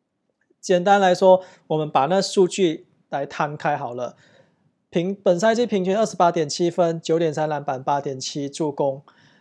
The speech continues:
命中率四十九，四十六点一percent，三分命中率三十一点八percent和罚球命中率七十五点二percent。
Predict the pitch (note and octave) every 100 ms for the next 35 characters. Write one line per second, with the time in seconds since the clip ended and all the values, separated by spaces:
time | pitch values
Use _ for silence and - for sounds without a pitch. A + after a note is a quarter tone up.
0 | _ _ _ _ _ _ _ - A#3 A3+
1 | A3+ A3 G#3 G#3+ F3 D#3+ D3 D#3 - A#3
2 | G#3 A3 F3 C#3+ D3 D#3 C#3+ - F3 C#3
3 | - E3+ D#3+ F3 D#3+ E3 E3+ E3+ D#3+ E3+
4 | D#3+ D#3+ E3 D3+ D3 D3 C3+ E3 D3 C#3
5 | C#3 C#3 D3 C#3 F3+ E3 E3 D3+ - -
6 | G3+ - B2+ B2 - A#2 C#3+ C#3+ C3 -
7 | C#3+